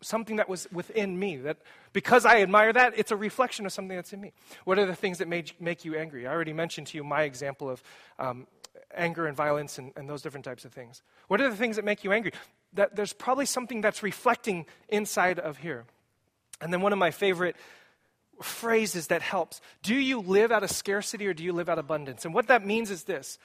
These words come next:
When you're in any situation or circumstance, do you say, "Oh, I can't because I don't have this, and this is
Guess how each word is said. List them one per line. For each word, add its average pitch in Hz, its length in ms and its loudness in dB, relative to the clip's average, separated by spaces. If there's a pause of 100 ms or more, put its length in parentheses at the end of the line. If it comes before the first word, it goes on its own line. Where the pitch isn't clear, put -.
(220)
When 180 160 -2
you're 262 180 2
in 220 140 2
any 214 240 4
situation 196 580 -4
or 165 60 -6
circumstance, 185 640 -8
do 165 140 -6
you 208 280 -2
say, 190 380 2 (320)
"Oh, 180 460 4
I 143 140 -4
can't 175 420 -2
because 151 360 -4 (120)
I 214 320 10
don't 196 440 6
have 196 560 8 (420)
this, 160 460 2 (200)
and 160 180 0
this 220 240 6
is 202 220 -2